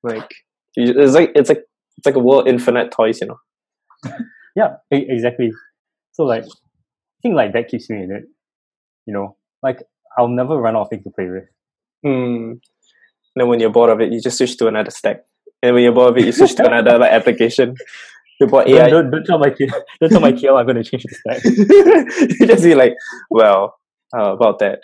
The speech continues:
Speaker 1: <laughs> You jump. Whew. Yeah. But I think, I think
Speaker 2: Whew.
Speaker 1: that, yeah, actually, really, that's, that's, that's really what I do in tech now. When I get bored with, like, full stack, I go to, like,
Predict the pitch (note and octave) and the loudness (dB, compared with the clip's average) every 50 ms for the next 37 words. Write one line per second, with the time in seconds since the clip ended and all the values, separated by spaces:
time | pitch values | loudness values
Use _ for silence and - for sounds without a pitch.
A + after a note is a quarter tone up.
0 | - - - G#3+ - - A#3+ A#3+ A#3+ A3+ - - - E3+ - F#3+ - - G#3+ - | -8 -2 -2 0 0 0 0 2 2 0 2 0 -2 0 0 -2 -6 -6 -12 -20
1 | _ _ - _ - D#3+ F#3+ - - - - F3+ - - _ A#2 G#2+ G2+ - - | _ _ -20 _ -16 -16 -14 -14 -14 -16 -16 -18 -18 -14 _ -10 -10 -8 -6 -8
2 | G2 - _ - - - G4+ G4 F4 C#4+ B3 B3 B3 _ _ _ _ _ _ - | -8 -8 _ -12 2 4 4 4 4 0 -4 -12 _ _ _ _ _ _ _ -20
3 | _ _ _ _ - - G#1 - - - - _ _ _ _ _ _ _ _ _ | _ _ _ _ -12 -12 -12 -12 -14 -16 -20 _ _ _ _ _ _ _ _ _
4 | _ _ _ _ - C3 C#3+ E3+ F#3+ - E4+ E4+ E4+ D4+ - B4+ C4+ B3+ _ _ | _ _ _ _ -4 -4 -2 0 2 2 2 4 2 2 0 -4 -8 -8 _ _
5 | _ _ _ _ _ _ _ _ _ _ _ - A#3+ A#3+ - _ _ _ _ _ | _ _ _ _ _ _ _ _ _ _ _ -6 -6 -6 -6 _ _ _ _ _
6 | _ _ _ _ _ _ _ _ _ B2+ - - B2 B2 B2+ _ - - D#3 A#2+ | _ _ _ _ _ _ _ _ _ -20 -18 -18 -18 -20 -20 _ -16 -14 -10 -6
7 | A#2+ B2 C#3 C3+ B2 C3 C3 - _ C3 C3 B2+ - _ - C#3+ C3+ C#3 - B2+ | -6 -4 -4 -4 -6 -8 -12 -10 _ -14 -14 -14 -16 _ -12 -12 -12 -8 -8 -6
8 | B2+ B2+ A#2+ A2+ G#2+ _ A#2 A2 - - - A#2+ - B2 A#2+ A2+ A2 A2 A#2 A#2 | -6 -6 -6 -8 -8 _ -12 -14 -12 -12 -14 -14 -14 -16 -20 -18 -14 -12 -8 -6
9 | A#2 A#2 A2 - B2 A#2+ A#2 A#2 A#2+ A#2+ G#2+ G#2 G2+ G2 _ _ _ - B2 B2 | -6 -6 -4 -2 -4 -2 -2 -4 -6 -8 -10 -14 -14 -16 _ _ _ -10 -10 -10
10 | - - G#2+ - _ _ _ _ _ B2 A#2+ A#2+ B2 A#2+ A#2+ A#2 G#2 - | -10 -12 -12 -12 _ _ _ _ _ -10 -6 -6 -6 -4 -4 -6 -6 -6